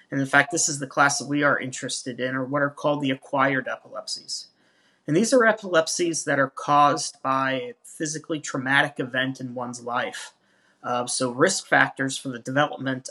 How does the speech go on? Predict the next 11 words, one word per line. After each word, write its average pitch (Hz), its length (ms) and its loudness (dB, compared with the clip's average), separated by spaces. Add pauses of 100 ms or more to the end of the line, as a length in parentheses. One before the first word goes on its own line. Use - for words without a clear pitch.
of 120 500 -8
the 120 200 -16
acquired 196 480 2
epilepsies 131 720 -6
include 123 440 -12
stroke - 600 -2 (380)
or 117 140 -4
bleeding 135 500 0
into 139 240 -4
the 123 100 -8
brain, 131 520 0